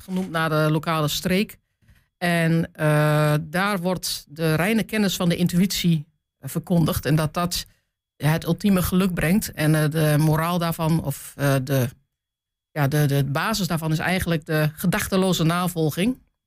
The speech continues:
En wat ik daarin heb, eh, getracht weer te geven is, als je gedachteloos, eh, eh, in het leven staat en niet nadenkt over, eh, of iets wat je nou doet, wat dat goed is of niet goed is.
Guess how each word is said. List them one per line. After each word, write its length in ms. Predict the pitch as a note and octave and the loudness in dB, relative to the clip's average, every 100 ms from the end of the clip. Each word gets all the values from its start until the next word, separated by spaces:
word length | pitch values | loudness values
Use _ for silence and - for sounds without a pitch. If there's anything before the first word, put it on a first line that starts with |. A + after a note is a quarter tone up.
| _ | _
En 120 | F3 | -4
wat 100 | E3+ | -2
ik 80 | D#3+ | 0
daarin 320 | E3+ E3+ E3 | 0 0 2
heb, 120 | D#3+ D#3 - - - | 0 -2 -10 -16 -6
eh, 320 | D#3+ D#3 D3 | 0 0 -2
getracht 300 | D#3 - - | -4 -6 -2
weer 180 | F3+ G3+ | -2 -2
te 80 | - | -2
geven 400 | F#3 F3+ E3+ D#3+ | 0 2 0 0
is, 300 | E3 - - _ _ _ _ _ | -2 -2 -6 _ _ _ _ _
als 300 | - E3 D#3 | -4 -2 0
je 220 | F3 E3+ D#3 - _ _ - | 2 2 0 -4 _ _ -4
gedachteloos, 880 | F#3+ F3 A#3+ - F#3+ F3 D#3+ - | 0 2 0 -2 0 2 0 -4
eh, 420 | - D3+ D3+ D3 C#3+ D3 _ _ _ _ D3 | -6 0 2 2 0 -4 _ _ _ _ -2
eh, 600 | C#3+ D3+ C#3 C#3 C3+ C3+ | -2 -2 -2 -2 -4 -4
in 220 | - F3+ | -2 0
het 160 | E3+ E3+ | 2 0
leven 320 | F3+ A3+ A3+ | 0 0 -2
staat 420 | G3 F3 E3+ E3+ - _ _ | -4 -2 -4 -6 -10 _ _
en 100 | - | 0
niet 180 | F#3+ F#3 | 0 0
nadenkt 400 | F3+ F#3 F3+ E3 | -2 0 0 0
over, 360 | - E3+ E3+ D3 - _ | 0 0 2 0 -4 _
eh, 420 | D3+ C#3+ C#3 C3+ - | -4 2 2 2 0
of 140 | - - | -6 -4
iets 180 | F#3+ - | -4 -2
wat 180 | F3 F3 | -2 0
je 60 | |
nou 120 | F3 | 0
doet, 140 | F3 G3 | 0 0
wat 100 | E3 | -2
dat 100 | D3 | -2
goed 200 | A#3+ G#3+ | 0 0
is 140 | D#3 | -2
of 160 | - D3+ | -4 0
niet 160 | G#3+ | 0
goed 200 | - A3 | 2 0
is. 280 | F#3+ G3+ - | 0 -2 -4